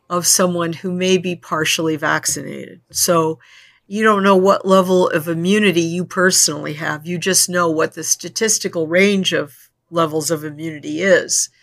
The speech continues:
for your particular vaccine, but you don't know how that applies to you personally. It's possible that I could carry virus in my nose, that it would have no effect on my health, but that just by br-,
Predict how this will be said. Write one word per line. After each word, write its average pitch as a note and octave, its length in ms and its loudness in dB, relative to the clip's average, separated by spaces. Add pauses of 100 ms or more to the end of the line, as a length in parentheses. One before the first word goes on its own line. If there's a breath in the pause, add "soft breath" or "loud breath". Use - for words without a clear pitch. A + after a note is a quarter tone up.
(360 soft breath)
for E3+ 220 -6
your F3 280 2
particular E3 600 -8
vaccine, D3+ 600 -2
but E3 140 -8
you G3+ 80 -10
don't G3+ 140 0
know F#3 100 2
how F#3 140 2
that E3+ 160 4
applies D#3+ 360 -2
to D#3+ 120 -6
you D3 60 -8
personally. D3 680 -6 (480 soft breath)
It's F3+ 160 -6
possible F3+ 760 0 (460)
that F3+ 360 2
I E3 220 2
could F3 280 -4
carry F3+ 400 2
virus D#3+ 480 2
in F3+ 140 -2
my F3+ 140 2
nose, D3+ 580 0 (360 soft breath)
that F#3 120 0
it F3+ 60 4
would E3+ 140 2
have E3+ 200 2
no G3+ 160 2
effect F#3+ 340 0
on D#3+ 200 0
my F3+ 320 4
health, D#3 520 -6 (460)
but F#3 140 -4
that F3 440 4
just - 280 -2
by E3 220 4
br-, D#3+ 180 -10